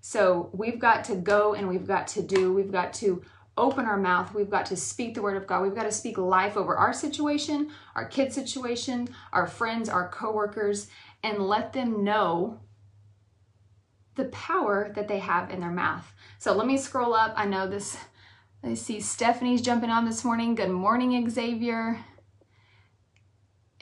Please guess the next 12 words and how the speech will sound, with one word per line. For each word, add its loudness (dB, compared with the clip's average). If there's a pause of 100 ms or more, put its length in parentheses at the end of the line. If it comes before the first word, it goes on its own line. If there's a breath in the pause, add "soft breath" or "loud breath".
(280)
Yes, -2 (340)
Billy, 2
death 0
and -2
life 4
are -2
in -4
the -4
power 4
of -2
the -6
tongue. -2